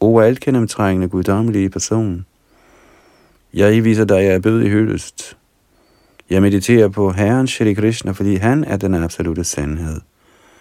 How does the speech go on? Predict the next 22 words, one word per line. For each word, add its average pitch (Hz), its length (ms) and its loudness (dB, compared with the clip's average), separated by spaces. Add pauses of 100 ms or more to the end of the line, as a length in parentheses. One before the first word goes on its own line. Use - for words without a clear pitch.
(760)
og 85 140 0
den 90 120 0
oprindelige 90 480 2
årsag 85 380 0
til - 100 -8
skabelsen, 92 720 -2
opretholdelsen 92 1000 -4
og - 120 -4
udslettelsen 123 760 0
af 98 120 -4
de 98 180 -2 (320)
manifesterede 92 1080 0 (180)
universer. 82 680 -2 (1900)
Han 127 220 2
er 117 140 4
direkte 117 680 0
og - 160 -2
indirekte 107 840 0
bevidst 85 840 -4
om - 180 -6
alle 95 240 0
manifestationer, 120 1000 -2